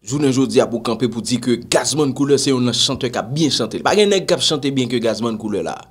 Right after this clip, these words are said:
nan moman an. Bon, m di l gazmann pa gen nèg k ap chante byen pase l. Alaj li la se yon nèg onèt. Fò di l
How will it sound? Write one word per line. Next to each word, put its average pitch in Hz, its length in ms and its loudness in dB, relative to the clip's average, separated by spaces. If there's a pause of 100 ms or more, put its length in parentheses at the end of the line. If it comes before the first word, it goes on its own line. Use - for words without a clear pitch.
nan 123 160 -4
moman 110 300 4
an. 71 80 -14 (1900)
Bon, 127 160 4
m 156 80 2
di 165 220 6
l 131 80 6 (1300)
gazmann 190 640 6
pa 180 160 6
gen 160 240 4
nèg 202 240 4
k 180 80 4
ap - 80 0
chante 170 400 6
byen 156 240 0
pase 151 380 2
l. 139 140 2
Alaj 135 540 6
li 101 140 -4
la 65 180 -10 (920)
se - 200 -2
yon 139 120 6
nèg 131 160 4
onèt. 151 360 4
Fò 139 200 2
di 123 240 2
l 92 60 -2